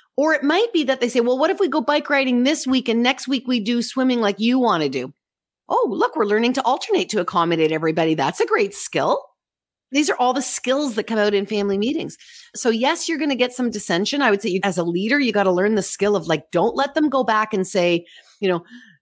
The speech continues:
if you're working through a problem, they're gonna wanna rehash what happened. "And then he came into my bedroom and he jumped on my bed and he broke my Buzz Lightyear," whatever. You're like, "We don't need a rehash of what happened. We need solutions moving forward."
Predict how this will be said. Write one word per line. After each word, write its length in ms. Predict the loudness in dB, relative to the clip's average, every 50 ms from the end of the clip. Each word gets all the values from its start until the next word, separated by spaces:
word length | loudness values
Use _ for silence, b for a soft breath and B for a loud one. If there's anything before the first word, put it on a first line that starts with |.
| _ -10
if 160 | -8 -4 0
you're 100 | 0 0
working 340 | 2 0 0 0 -2 -4 -4
through 140 | -2 -2
a 60 | -2 -2
problem, 320 | 0 0 0 2 2 2
they're 100 | 0 0
gonna 160 | 0 0 0
wanna 220 | 2 2 2 2 0
rehash 500 | 0 -2 -4 -2 -2 -2 -2 -2 -2 -2
what 140 | -4 -2
happened. 340 | 0 0 0 0 0 0 0
"And 80 | 2 2
then 80 | 2
he 60 | 2 0
came 180 | 0 0 0
into 200 | 2 2 2 2 2
my 100 | 0 0 0
bedroom 280 | 0 0 2 2 2 2
and 80 | 2
he 100 | 0 -2
jumped 260 | 0 -2 -2 0 0 0
on 80 | 2
my 80 | 2 0 0 0
bed 160 | 0 0 2 2
and 40 | 0
he 140 | -2 -2 0
broke 220 | 0 0 0 2 0
my 120 | 0 0 0
Buzz 200 | 0 -2 0 0
Lightyear," 500 | 0 0 0 2 0 2 2 0 0 0
whatever. 260 | 0 0 0 0 -2 B B B B
You're 80 | 0 0
like, 160 | 0 -2 -4 -20 b b b
"We 140 | -6 -4 -4
don't 140 | -4 -2
need 140 | -2 0 0
a 40 | 0
rehash 480 | -2 0 -2 -2 -2 -2 -2 -4 -2 -4
of 100 | -4 -4
what 120 | -2 0
happened. 360 | 2 2 2 2 2 0 2
We 100 | 2 2
need 180 | 2 2 0 0
solutions 840 | -4 -4 -2 -2 -2 -2 -2 0 0 0 0 0 0 0 -2 -2 0
moving 540 | 0 0 2 2 2 2 0 0 0 0 -2
forward." 840 | -6 -12 _ _ -2 0 2 2 2 0 0 -4 -6 -8 -10 -16